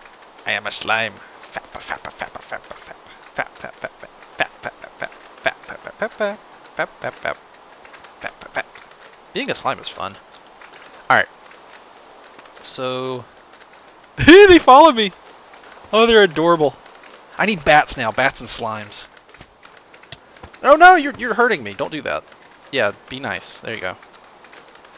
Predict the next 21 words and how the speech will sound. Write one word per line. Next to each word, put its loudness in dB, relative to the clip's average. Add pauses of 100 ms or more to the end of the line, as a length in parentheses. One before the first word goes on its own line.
(320)
<laughs> 8 (160)
Look 6
at 8
them. 2 (1160)
Look 0
at 2
them 2
just -10
derping 6
around. 4 (140)
I 0
love 0
these -8
guys. -6 (1160)
Now 0
I -2
need -6
bat 4
squeaks. -12
Yeah, -4
bats, -8